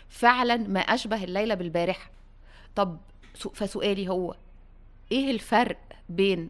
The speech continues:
البرامج دي واللي إحنا بنعمله دلوقتي يخلينا نقول إنه إحنا يمكن نبقى ف-، على الطريق الصحيح؟ ده أول حاجة. الحاجة التانية بالبلدي كده، هو إحنا كل ما هنتزنق هنبيع حاجة؟ طب ما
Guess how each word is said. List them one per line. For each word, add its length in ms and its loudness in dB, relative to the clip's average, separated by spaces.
البرامج 480 0
دي 120 -6
واللي 120 -4
إحنا 140 -8
بنعمله 340 -6
دلوقتي 540 -6
يخلينا 340 -8
نقول 240 -6
إنه 400 -4
إحنا 300 -4
يمكن 360 -2
نبقى 400 -2
ف-، 180 -16
على 200 -2
الطريق 300 -6
الصحيح؟ 540 -12
ده 120 0
أول 220 0
حاجة. 320 -8
الحاجة 220 -6
التانية 480 -4
بالبلدي 480 -2
كده، 220 -8
هو 100 2
إحنا 160 -2
كل 220 2
ما 140 -2
هنتزنق 540 -2
هنبيع 300 0
حاجة؟ 440 0
طب 140 2
ما 260 6